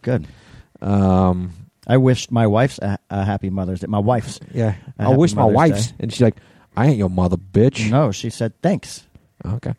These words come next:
Speaker 2: good.
Speaker 1: Yeah.
Speaker 2: Thank
Speaker 1: She's,
Speaker 2: you.
Speaker 1: she's sad I'm not there.
Speaker 2: And then she was like, "Thanks for coming."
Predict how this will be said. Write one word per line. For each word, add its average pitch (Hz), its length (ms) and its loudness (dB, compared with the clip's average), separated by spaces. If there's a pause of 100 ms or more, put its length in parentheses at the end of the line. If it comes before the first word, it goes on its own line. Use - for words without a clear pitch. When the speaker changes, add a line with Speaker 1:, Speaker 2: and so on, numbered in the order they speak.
(180)
Speaker 2:
good. - 140 -12
Speaker 1:
Yeah. 104 180 -6 (800)
Speaker 2:
Thank 214 220 2
Speaker 1:
She's, - 80 -2
Speaker 2:
you. 107 160 2 (220)
Speaker 1:
she's 143 240 -4
sad 151 320 0
I'm 123 120 -2
not 120 220 -4
there. 143 160 2
Speaker 2:
And 120 80 0
then 131 80 2
she 120 120 2
was 113 80 4
like, 113 120 2
"Thanks 170 240 0
for 147 220 0 (180)
coming." 151 340 -4